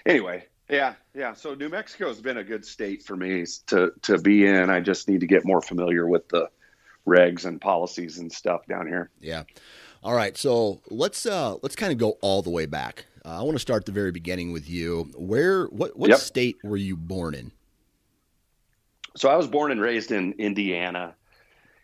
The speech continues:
Speaker 1: and lived there pretty much all the way through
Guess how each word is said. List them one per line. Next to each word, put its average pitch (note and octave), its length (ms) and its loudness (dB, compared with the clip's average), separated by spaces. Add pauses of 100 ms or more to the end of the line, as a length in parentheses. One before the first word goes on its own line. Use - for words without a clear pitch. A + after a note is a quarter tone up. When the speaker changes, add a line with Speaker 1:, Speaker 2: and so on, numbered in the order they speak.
(160)
Speaker 1:
and F#2 680 -6
lived G#2 500 4
there G#2 640 2 (460)
pretty D3+ 300 -4
much C3 260 -2
all A#2 140 -4
the G#2+ 60 -10
way G#2 160 -6
through G2+ 920 -2